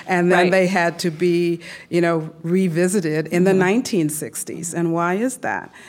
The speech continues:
Speaker 1: Uh, partly, I think it's an indication that the laws are necessary, but they're not sufficient.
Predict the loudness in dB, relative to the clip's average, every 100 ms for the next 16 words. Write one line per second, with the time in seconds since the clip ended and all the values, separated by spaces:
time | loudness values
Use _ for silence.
0 | -20 -20 -20 -16 -12 -12 -4 -2 -2 -2
1 | 0 0 0 0 0 -4 -6 -2 0 0
2 | -2 -2 -2 0 0 0 -2 0 2 2
3 | 2 2 0 -2 -4 -2 -2 -2 -4 -2
4 | -2 -2 -6 -8 -6 -6 -8 -12